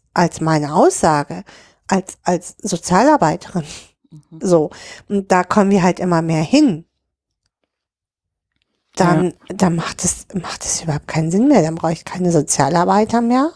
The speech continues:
Speaker 1: dort.
Speaker 2: Mhm.
Speaker 1: Dann kann ich Verwaltungsfachkräfte nehmen,
Speaker 2: Mhm.
Speaker 1: so, und hol mir halt, ähm, im Endeffekt meine Gutachten ein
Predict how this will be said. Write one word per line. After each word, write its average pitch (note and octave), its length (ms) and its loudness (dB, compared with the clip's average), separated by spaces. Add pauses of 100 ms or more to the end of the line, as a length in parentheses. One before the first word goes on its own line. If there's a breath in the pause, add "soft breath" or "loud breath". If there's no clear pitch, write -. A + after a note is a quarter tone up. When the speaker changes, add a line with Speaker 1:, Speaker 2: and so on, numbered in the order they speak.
(300)
Speaker 1:
dort. C#4+ 380 2
Speaker 2:
Mhm. D#3+ 420 -2
Speaker 1:
Dann F#3 180 0
kann E3+ 260 -2
ich E3 160 -2
Verwaltungsfachkräfte B3 1300 0
nehmen, C#4+ 340 2 (300)
Speaker 2:
Mhm. G3+ 420 0 (400 soft breath)
Speaker 1:
so, D4+ 280 0 (460 loud breath)
und A3 360 0
hol A3+ 240 4
mir A#3+ 240 4
halt, A3 460 2
ähm, G3+ 560 2
im F#3 160 0
Endeffekt G#3+ 800 0 (840 loud breath)
meine F#3+ 300 0
Gutachten A#3 600 -4
ein D4 280 2